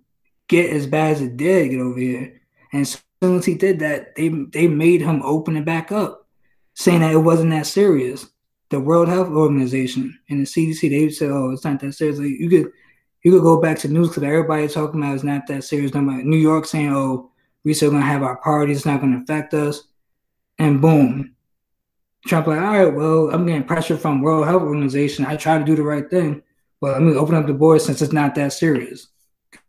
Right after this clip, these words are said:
You know, Trump has advisors too and has handlers too. So imagine, like, I'm, I'm trying to make the best decision. That's like, that's like me, that's like me trying to tell my daughter Chloe, "All right, you just, you just, all right, you just, uh, you sick.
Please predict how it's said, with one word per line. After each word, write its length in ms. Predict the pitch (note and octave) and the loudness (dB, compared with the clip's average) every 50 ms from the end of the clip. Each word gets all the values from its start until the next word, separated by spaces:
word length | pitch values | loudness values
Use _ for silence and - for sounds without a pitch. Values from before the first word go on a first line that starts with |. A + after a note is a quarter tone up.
| _ - | _ -2
You 80 | D#3+ | 0
know, 140 | D3 C#3 C3 | 2 2 2
Trump 200 | - F#3 F#3 E3+ | 2 2 2 4
has 220 | E3 F3 E3+ D#3 | 4 2 4 4
advisors 500 | D#3+ C3+ B2+ D3+ D#3+ D#3+ D#3+ D3+ C#3 C#3+ | 2 2 2 2 2 2 2 0 -2 -2
too 120 | - E3+ D3+ | -2 -2 0
and 100 | C#3+ C#3 | 0 0
has 220 | D3 C#3 C3 B2 | 0 -2 -2 -4
handlers 540 | - D3 D3+ D#3 D3+ C#3 C#3 C3 B2+ - - | -4 -4 -2 -2 -2 -4 -4 -6 -8 -4 -2
too. 280 | G3 E3+ C3+ - - - _ _ _ _ _ _ _ _ _ _ | 0 0 0 -2 -6 -14 _ _ _ _ _ _ _ _ _ _
So 180 | - - D3+ C#3+ | -2 0 0 2
imagine, 680 | D3 D#3 E3 E3 D#3+ D3+ D3+ C#3+ C#3 C#3 C#3 C3 - _ _ - | 2 2 2 2 2 2 2 0 0 0 -2 -6 -12 _ _ -12
like, 240 | C#3+ C3+ C3 B2+ B2 B2+ _ _ _ _ _ _ | -8 -8 -8 -8 -8 -12 _ _ _ _ _ _
I'm, 240 | - D#3 D#3 D#3+ D3 | -4 -2 0 0 2
I'm 120 | C#3+ E3 D#3+ | 2 2 2
trying 200 | - E3 D#3 D3+ | 4 4 4 4
to 20 | |
make 140 | D3 D3 - | 2 2 0
the 80 | C#3 | 0
best 260 | B2+ C3+ D3 D3 D3 - | 2 2 0 0 0 -2
decision. 460 | B2+ B2 - F3+ E3+ C#3 C#3 C3+ C3+ | -4 2 4 4 4 4 4 2 2
That's 200 | D3 E3+ E3 - | 2 0 0 2
like, 140 | E3+ D#3+ C#3+ | 2 2 2
that's 160 | E3+ E3+ - | 0 0 2
like 160 | E3 D#3 D3 | 0 2 2
me, 360 | D#3+ E3+ E3+ E3 D#3 D#3 - - _ _ _ _ _ _ _ - | 4 6 6 4 4 2 -2 -8 _ _ _ _ _ _ _ -6
that's 160 | E3 E3 - | -4 -2 0
like 160 | D#3 D3+ D3 | -2 0 2
me 160 | D#3+ D#3+ D#3 | 2 2 0
trying 280 | D#3 - E3 D#3 D3 C#3 | 2 0 0 0 2 0
to 200 | C3 B2 B2 - _ _ _ _ _ _ _ _ - | 0 -2 -4 -8 _ _ _ _ _ _ _ _ -2
tell 240 | - E3 D#3 D3+ D3 | 0 2 4 4 4
my 160 | D3 C#3+ C#3 | 4 2 2
daughter 340 | C3+ C3+ D3+ D#3 D3 C#3 B2+ | 2 4 2 2 2 0 -2
Chloe, 560 | - - E3+ E3+ D#3 C#3 C3 C3 B2+ - - _ _ _ _ _ _ _ _ _ _ _ _ _ _ _ - - | 0 2 4 4 4 4 2 0 -2 -4 -10 _ _ _ _ _ _ _ _ _ _ _ _ _ _ _ -8 -4
"All 80 | C3+ C#3 | -2 0
right, 180 | C3 C3 C3 | 0 0 0
you 80 | D3+ D#3 | 0 0
just, 240 | D3+ D3 C#3 - - | 0 -2 -2 -2 -4
you 100 | D3 D#3+ | -4 -2
just, 400 | D3+ D#3 C#3+ C#3+ - - _ - | -2 -2 -2 -4 -8 -14 _ -12
all 100 | C#3 C3+ | -10 -6
right, 120 | C3 C3 | -4 -2
you 80 | C#3+ D3 | -2 -2
just, 320 | C#3+ D3+ C#3+ C#3 - - | -2 -2 -2 -2 -4 -4
uh, 160 | C#3+ C3+ C3 | -4 -4 -2
you 220 | B2+ B2 C3 D3 C#3 | -2 -2 -2 -4 -4
sick. 440 | - - - D#3 C#3 B2+ - - | -4 -4 -4 -4 -4 -4 -8 -12